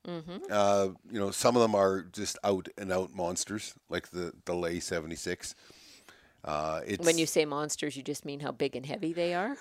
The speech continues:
Speaker 2: Well, I, for what I weigh, I can barely get it. I can barely set it. So, I mean, it's, <laughs> it, it, it's a monster that way,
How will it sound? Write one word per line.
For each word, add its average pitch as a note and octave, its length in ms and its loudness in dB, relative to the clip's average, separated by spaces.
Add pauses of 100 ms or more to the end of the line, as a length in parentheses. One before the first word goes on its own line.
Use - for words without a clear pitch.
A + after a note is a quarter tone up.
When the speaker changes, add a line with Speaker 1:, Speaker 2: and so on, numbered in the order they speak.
(140)
Speaker 2:
Well, D3 360 12 (880)
I, F2+ 80 -8 (640)
for - 200 0
what A2 200 8
I B2 160 10
weigh, G#2+ 260 8
I F#2+ 80 8
can F2 200 -6
barely F#2+ 340 4
get F2+ 180 4
it. - 160 -10
I F#2 80 0
can F2 80 -6
barely F#2 240 0
set E2+ 300 0
it. - 120 -10
So, E2+ 200 0
I E2+ 40 -2
mean, F2+ 200 -4
it's, C5+ 160 6
<laughs> - 420 2
it, - 240 12
it, D3+ 240 8
it's C3+ 160 8
a A#2 60 2
monster B2+ 420 10
that A#2 260 12
way, G#2 260 4